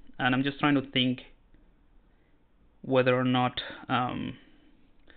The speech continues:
we might detail a little bit the, the body as well. I just wanna do con-, kind of like a stylized hair,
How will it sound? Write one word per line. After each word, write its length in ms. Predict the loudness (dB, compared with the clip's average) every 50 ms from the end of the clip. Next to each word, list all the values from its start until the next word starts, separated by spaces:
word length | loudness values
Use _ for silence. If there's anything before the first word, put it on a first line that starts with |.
| -20 -20 -20 -6 -2
we 80 | 2 4
might 200 | 6 6 6 4
detail 360 | 2 2 4 4 6 6 6
a 20 |
little 200 | 4 4 4 4
bit 160 | 2 2 2
the, 180 | 4 4 2 2 0
the 60 | -2
body 260 | 0 2 4 4 4 4
as 120 | 2 2
well. 260 | 2 2 2 2 0 -2
I 60 | -4
just 160 | -2 2 4
wanna 160 | 4 4 6
do 160 | 4 2 0
con-, 240 | 0 2 0 0 0
kind 180 | 2 0 2 4
of 80 | 4
like 160 | 4 4 2 2
a 160 | -2 -2 -4 -8 -4
stylized 520 | 0 2 4 4 4 4 6 4 4 2 0 -6 -14 -18 -20 -20 -20 -20 -20 -20 -20 -20 -20 -20 -20 -20 -20 -20 -20 -20 -2
hair, 340 | 2 4 6 6 6 4 0